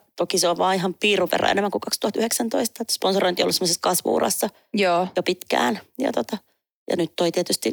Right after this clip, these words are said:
Speaker 1: droppasi toi korona kahdeksi vuodeksi kaiken.
Speaker 2: Niin, ja sit jo, jo, toi viime vuonna lukujahan pitäisi myös tavallaan niinku katsoa vähän siinä valossa, että me, meillä on ollut vajaa vuosi kuitenkin, kun on pystytty niinku täysillä tekemään, että se on ollut vasta silloin maaliskuun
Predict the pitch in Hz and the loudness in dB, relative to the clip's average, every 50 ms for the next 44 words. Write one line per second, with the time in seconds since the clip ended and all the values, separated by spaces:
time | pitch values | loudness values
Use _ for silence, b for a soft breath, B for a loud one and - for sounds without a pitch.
0 | - - 185 185 185 - _ - 240 220 - - 240 226 220 - 233 233 233 226 | -2 -2 0 0 -2 -2 _ -4 -2 -2 -2 0 -2 -2 0 0 0 0 0 0
1 | 226 214 - - _ _ _ _ _ _ _ - 180 185 202 - - - 247 226 | -2 -4 -8 -14 _ _ _ _ _ _ _ -4 -4 -4 -2 -4 -4 -2 0 0
2 | 226 233 226 - - - 214 208 214 - 226 226 220 - _ _ 254 320 359 330 | 0 0 0 0 0 0 0 0 2 2 0 0 -2 -4 _ _ 0 2 2 4
3 | 269 226 202 214 254 277 262 247 - - 254 262 - - 208 202 - _ _ - | 4 4 2 2 2 2 0 -2 0 0 0 2 2 2 0 0 -2 _ _ -2
4 | 247 214 214 220 - - - 269 269 240 233 - - 240 247 - 233 240 294 269 | 0 0 0 0 -2 -2 0 0 0 -2 -4 -8 -10 -12 -12 -6 -2 -2 0 0
5 | 240 233 208 214 208 208 214 226 240 247 233 240 208 190 180 180 175 180 175 180 | 2 2 2 2 2 2 2 2 0 0 0 0 2 2 2 2 0 0 0 0
6 | 196 190 190 190 190 - _ - 208 202 196 190 185 - - _ - - 185 180 | 0 2 2 0 0 -2 _ -4 0 0 2 2 0 -2 -4 _ -4 0 0 2
7 | 180 175 170 170 175 180 175 175 175 - _ _ - 185 175 - - 180 170 170 | 2 4 2 2 2 0 0 -2 -4 -6 _ _ -2 -2 -2 0 0 0 0 2
8 | 196 185 190 - - 190 180 170 165 160 165 165 165 160 - - 165 165 - - | 0 0 2 2 0 0 2 0 2 2 2 2 2 2 2 0 0 0 -2 -6
9 | 165 160 - - - 185 175 170 170 165 170 170 175 165 170 180 170 170 170 - | -6 -6 -6 -4 -2 0 0 0 0 0 0 0 0 0 2 2 2 2 2 2
10 | - 202 208 214 226 - 220 - 220 - 214 214 208 - 202 202 202 202 - 185 | 2 2 2 2 2 2 0 0 -2 -2 -2 0 0 0 -2 -2 -4 -4 -2 -2
11 | 202 190 196 190 180 - 202 - - 185 190 190 190 190 - - - 180 180 185 | -2 0 -2 -2 -4 -4 -6 -6 -4 -2 -2 -2 -2 -2 -4 -2 0 0 2 2
12 | - - - 196 - - 196 - 190 190 190 190 202 208 - - - - 196 180 | 0 0 -2 -2 -2 -4 -4 -2 -2 -2 0 0 -2 -2 -2 -2 -2 -2 0 0
13 | 185 180 180 185 185 185 180 - - 196 190 180 185 196 202 208 220 214 202 - | 0 0 -2 -2 -2 -2 -4 -2 0 0 0 0 0 0 0 0 2 0 0 -2
14 | - - 226 220 | -2 -2 -2 -2